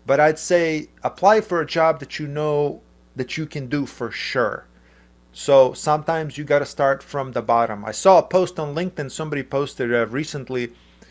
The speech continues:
they said there's no such thing as cybersecurity entry level job. And in, in that sense, if,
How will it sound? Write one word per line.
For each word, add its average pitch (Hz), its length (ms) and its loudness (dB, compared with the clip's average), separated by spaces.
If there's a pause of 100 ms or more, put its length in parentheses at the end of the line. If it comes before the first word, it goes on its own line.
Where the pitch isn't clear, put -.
(180)
they 127 180 -2
said 135 400 2
there's 131 300 -2
no 151 120 -4
such 156 320 -4
thing 160 280 -8
as 123 400 -2 (200)
cybersecurity 143 1200 -2
entry 131 380 -6
level 110 540 -2 (340)
job. 110 360 0 (580)
And 139 480 -4 (920)
in, 151 280 -6
in 147 140 -4
that 175 280 8
sense, 170 680 -4 (180)
if, 139 520 -2